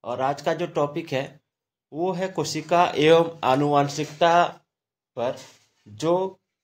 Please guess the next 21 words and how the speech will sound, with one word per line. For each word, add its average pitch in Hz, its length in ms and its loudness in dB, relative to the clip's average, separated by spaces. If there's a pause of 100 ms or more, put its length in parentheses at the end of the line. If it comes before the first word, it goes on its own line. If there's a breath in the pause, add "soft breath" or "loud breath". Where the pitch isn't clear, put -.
(280)
एसएससी 156 500 -4
में 156 240 -6
पूछा 143 320 0
गया 120 200 0
टॉपिक 104 400 -6
है। 92 280 -18 (520)
जो 147 100 -6
तो 156 180 -2
ऑनलाइन 180 520 -2
परीक्षा 160 400 -2
प्रश्न 143 380 -2
दो 135 140 0
हज़ार 147 160 0
सोलह 147 340 -2
से 147 140 -2
अठारह 131 280 -2
के 135 160 -8
बीच 117 240 -8
में 127 120 -2
ये 127 100 0
प्रश्न 127 360 -10